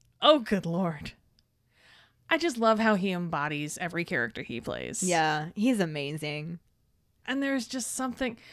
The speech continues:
Speaker 1: from the moment that Harry goes running up to him to hug him, he was serious.
Speaker 2: He was, and he just projected the absolute right, like, he just exuded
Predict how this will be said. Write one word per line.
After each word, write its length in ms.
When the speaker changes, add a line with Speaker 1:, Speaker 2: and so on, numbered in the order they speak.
Speaker 1:
from 320
the 100
moment 600
that 140
Harry 300
goes 220
running 300
up 180
to 80
him 220
to 80
hug 280
him, 440
he 280
was 140
serious. 840
Speaker 2:
He 160
was, 360
and 120
he 200
just 280
projected 800
the 240
absolute 680
right, 320
like, 220
he 180
just 300
exuded 960